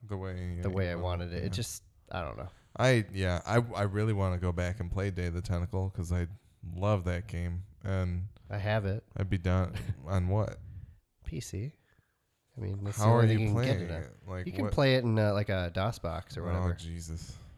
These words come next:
Speaker 1: Just want it easy. I
Speaker 2: I
Speaker 1: have
Speaker 2: know.
Speaker 1: Grim Fandango, which I never played on
Speaker 2: You need to play,
Speaker 1: on
Speaker 2: you never played
Speaker 1: P S four.
Speaker 2: it, period?
Speaker 1: No.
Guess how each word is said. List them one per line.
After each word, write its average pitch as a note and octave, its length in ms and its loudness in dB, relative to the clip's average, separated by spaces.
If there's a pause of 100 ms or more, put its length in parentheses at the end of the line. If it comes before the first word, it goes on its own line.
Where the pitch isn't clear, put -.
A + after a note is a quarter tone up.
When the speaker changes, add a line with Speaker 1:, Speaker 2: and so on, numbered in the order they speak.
(1200)
Speaker 1:
Just - 240 -12
want E2+ 300 -4
it F2 40 -8
easy. F2 340 -8 (440)
I G#2+ 60 2
Speaker 2:
I - 20 6
Speaker 1:
have C#3 260 6
Speaker 2:
know. - 60 -2
Speaker 1:
Grim B2 220 2
Fandango, G#2 720 0
which E2+ 200 -4
I F2+ 80 -2
never F#2 280 0
played F#2 480 0
on F2+ 260 -2
Speaker 2:
You B2 100 2
need C3+ 220 4
to B2 80 2
play, A2 380 2
Speaker 1:
on G#2 200 2
Speaker 2:
you G#2+ 100 6
never A#2+ 220 6
played A2 220 6
Speaker 1:
P - 0 -
S F#2 40 6
four. F2 60 4
Speaker 2:
it, F2 120 -4
period? D#3 440 0 (100)
Speaker 1:
No. G2 380 2